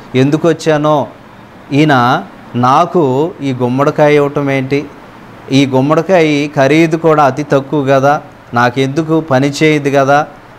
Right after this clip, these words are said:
నాకెందుకు ఉపయోగపడ-, పడదు కదా" అని అసంతృప్తి వ్యక్తం చేస్తూ ఉన్నాడు. కానీ ఈ దేవుని నమ్ముకున్న వ్యక్తి అయితే సంతృప్తిగా జీవించాడు. ఒక చెట్టు,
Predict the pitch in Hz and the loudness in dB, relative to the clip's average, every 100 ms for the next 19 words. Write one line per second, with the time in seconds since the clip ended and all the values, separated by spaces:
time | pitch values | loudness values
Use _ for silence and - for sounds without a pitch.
0 | 127 131 131 151 156 160 127 131 156 160 | -4 -2 -2 -4 -2 -2 0 2 2 2
1 | 160 147 143 147 143 - - 127 135 143 | 0 0 2 0 -2 -16 -4 -2 0 0
2 | 135 127 139 160 - - 117 151 180 131 | 0 2 2 0 -4 -8 -4 -2 0 0
3 | 156 180 - - 120 127 180 196 185 170 | -2 -6 -12 -6 -4 0 -2 0 -4 -2
4 | 175 151 143 156 139 139 135 - 131 123 | 0 0 -2 -6 -2 -2 -2 -2 -4 0
5 | 127 123 104 - - - - - 147 131 | 2 0 -2 -14 -20 -20 -20 -6 0 0
6 | 143 139 113 120 - - - - - - | 0 -2 -4 -10 -20 -20 -20 -20 -12 0
7 | 175 151 131 175 196 170 156 151 156 143 | 2 2 4 4 4 2 -2 -2 -4 -2
8 | 127 127 131 131 117 120 127 - 127 127 | -4 -2 -4 -2 -4 -4 -4 -2 -2 -2
9 | 151 - 135 120 139 208 - - 113 113 | -4 -2 -2 2 0 0 -10 -18 -12 -6
10 | 117 117 104 117 107 107 - - - - | -4 -4 -2 -2 -2 -4 -16 -20 -20 -20
11 | - 143 151 131 180 180 185 143 | -6 -2 0 0 -2 2 0 2